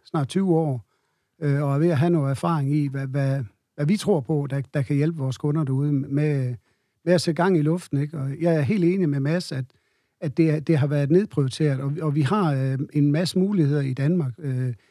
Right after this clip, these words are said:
vi har jo, øh, høj luftfugtighed i Danmark, og det er sådan, at når man har lo-, høj luftfugtighed, så for det første, så starter problemet med varmestress starter faktisk meget, meget tidligere, end,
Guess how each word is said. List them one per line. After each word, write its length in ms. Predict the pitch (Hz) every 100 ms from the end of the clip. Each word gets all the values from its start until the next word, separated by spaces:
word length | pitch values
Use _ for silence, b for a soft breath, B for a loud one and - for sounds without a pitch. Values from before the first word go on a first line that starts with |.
| _ _ _
vi 80 | 156
har 200 | 170 185
jo, 300 | 160 151 151
øh, 240 | 143 135 135 - -
høj 180 | 208
luftfugtighed 680 | 185 202 - 143 139 139 147
i 80 | 127
Danmark, 440 | 135 175 170 120
og 180 | - 147
det 80 | 160
er 60 |
sådan, 240 | 180 196 160
at 160 | 135
når 80 | 156
man 160 | 147 147
har 160 | 190
lo-, 180 | 160 175 147
høj 160 | 196
luftfugtighed, 760 | 160 190 - 139 - 139 139 123 _ _ _
så 120 | - 160
for 140 | 180
det 120 | 151
første, 400 | - 185 208 156
så 140 | - 170
starter 360 | - 170 185
problemet 420 | 139 156 190 190
med 80 | 139
varmestress 500 | 135 160 156 - 139
starter 280 | - 156 156
faktisk 480 | - 160 - 127 -
meget, 180 | 147 151
meget 200 | 151 135
tidligere, 380 | 202 208 139
end, 200 | 131 135